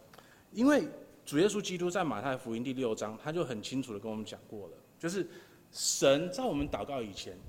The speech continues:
就知道说我们要祷告什么了。那这代表什么呢？这代表说我们的祷告是没有时间压力的，你随时祷告都可以，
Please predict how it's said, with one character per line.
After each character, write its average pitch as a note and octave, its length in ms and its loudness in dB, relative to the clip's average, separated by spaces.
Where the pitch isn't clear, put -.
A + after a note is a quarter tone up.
就 D#3+ 140 2
知 D3 300 -4
道 C#3 200 2
说 C3 300 -2
我 C3 80 -2
们 A#2 80 -2
要 C3 80 0
祷 C3 140 -4
告 A2+ 100 -2
什 - 180 -6
么 F#2 140 -16
了。 - 100 -18
那 C#4+ 220 4
这 - 100 0
代 C4 180 2
表 F#3 140 4
什 B2+ 160 0
么 G#2+ 80 -2
呢？ G#2 180 -6
这 B3+ 120 0
代 C4 160 4
表 A#2+ 180 4
说 D3 320 0
我 C#3+ 120 4
们 C#3+ 80 4
的 G#3 80 2
祷 A#2 200 2
告 C#3+ 160 2
是 E3+ 120 -2
没 B2 300 4
有 D3+ 140 4
时 A2 180 -6
间 G#2 160 -4
压 G#2 180 -4
力 G#2 100 -4
的， G2 200 -12
你 D3 80 4
随 G#3 280 6
时 B3+ 140 4
祷 A2+ 160 0
告 B2+ 140 0
都 A#2 120 4
可 G2+ 280 -4
以， G#2+ 100 -10